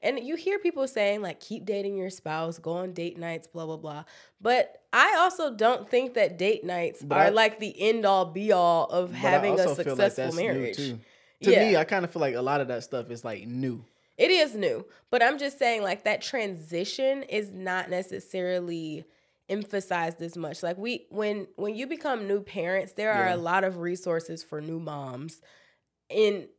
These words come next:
Speaker 1: in the motherhood space, but not necessarily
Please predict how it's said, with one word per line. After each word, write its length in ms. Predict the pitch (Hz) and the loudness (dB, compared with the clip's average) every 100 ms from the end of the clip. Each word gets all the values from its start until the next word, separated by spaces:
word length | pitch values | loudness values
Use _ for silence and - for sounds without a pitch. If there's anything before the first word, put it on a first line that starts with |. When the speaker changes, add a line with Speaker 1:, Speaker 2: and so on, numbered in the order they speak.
| _ | _
Speaker 1:
in 380 | 196 196 196 170 | 2 2 0 0
the 100 | 170 | 0
motherhood 720 | 170 175 196 190 160 165 143 | 2 4 6 6 0 -2 -4
space, 500 | - - - - - - | -6 -12 -12 -12 -14 2
but 220 | 196 - | 2 2
not 200 | 196 202 | 0 0
necessarily 840 | 226 233 233 226 214 208 196 185 | 0 0 -2 0 0 2 0 -4